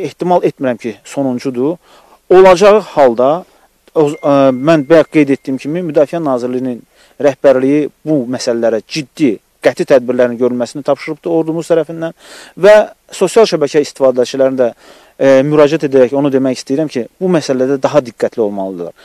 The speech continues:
Azərbaycan ordusunun əskərinin yanında olmalıdırlar və əldə etdiyimiz, qırx dörd günlük əldə etdiyimiz qələbəni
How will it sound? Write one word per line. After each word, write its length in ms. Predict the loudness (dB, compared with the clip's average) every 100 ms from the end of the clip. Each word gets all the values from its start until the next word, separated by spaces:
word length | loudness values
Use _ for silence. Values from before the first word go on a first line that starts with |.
| -20 _
Azərbaycan 560 | 0 2 2 2 0 -2
ordusunun 540 | 0 0 -4 -6 -6 -6
əskərinin 560 | -6 0 2 2 2 -2
yanında 320 | -2 -2 -4
olmalıdırlar 420 | -4 -10 -8 -10 -10 -20 -20 0
və 160 | 4 4 0 _ _ -20 0
əldə 340 | 2 6 4
etdiyimiz, 380 | 4 -2 -4 -4
qırx 180 | -8 0
dörd 220 | 0 0
günlük 240 | -6 -6 0
əldə 320 | 0 2 0
etdiyimiz 400 | 0 -4 -4 -6 _ -20 -20 _ _ _
qələbəni 600 | 2 6 6 6 4 2